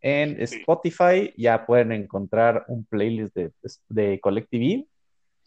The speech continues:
Speaker 1: así como en Instagram, Twitter y Facebook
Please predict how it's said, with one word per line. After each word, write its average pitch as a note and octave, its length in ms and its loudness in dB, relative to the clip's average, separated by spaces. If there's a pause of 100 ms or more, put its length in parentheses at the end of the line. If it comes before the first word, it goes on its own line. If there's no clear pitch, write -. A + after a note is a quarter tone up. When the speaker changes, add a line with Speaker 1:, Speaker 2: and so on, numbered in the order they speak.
(300)
Speaker 1:
así - 540 -2
como F#3+ 600 4
en E3+ 300 2
Instagram, F#3 880 0 (280)
Twitter F#3 640 4 (240)
y C3 80 -6
Facebook E3+ 540 0